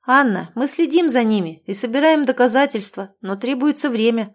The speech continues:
а они очень осторожны», добавил Телбот. «Мам, смотри, там Тайлер и твой класс!»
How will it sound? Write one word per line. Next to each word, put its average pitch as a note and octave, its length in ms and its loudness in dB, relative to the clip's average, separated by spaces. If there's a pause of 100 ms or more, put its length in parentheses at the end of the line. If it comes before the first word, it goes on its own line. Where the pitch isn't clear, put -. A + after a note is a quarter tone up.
а F#3 140 -2
они G3 240 0
очень A#3+ 340 -2
осторожны», G#3 720 0 (200)
добавил F3+ 480 -2
Телбот. E3+ 500 -6 (960)
«Мам, B3 400 4
смотри, C#4 680 0
там C4 320 0
Тайлер C4+ 680 0
и - 180 -4
твой B3+ 320 -2
класс!» B3 600 4